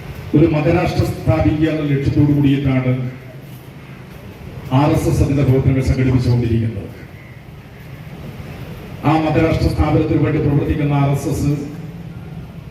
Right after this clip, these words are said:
ആർ എസ് എസിന്റെ വിവിധ പോഷക സംഘടനകൾ, ഇവരെല്ലാം രാജ്യത്തിന്റെ വ്യത്യസ്ത മേഖലകളിൽ വലിയ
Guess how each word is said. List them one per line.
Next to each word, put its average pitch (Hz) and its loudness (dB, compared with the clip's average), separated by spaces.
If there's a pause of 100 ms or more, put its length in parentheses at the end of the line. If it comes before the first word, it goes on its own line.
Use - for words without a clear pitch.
(1040)
ആർ 165 4
എസ് - 0
എസിന്റെ 175 2
വിവിധ 156 6 (220)
പോഷക 147 0
സംഘടനകൾ, 139 0 (2250)
ഇവരെല്ലാം 160 4 (1900)
രാജ്യത്തിന്റെ 165 2
വ്യത്യസ്ത 165 2
മേഖലകളിൽ 151 4 (1900)
വലിയ 160 6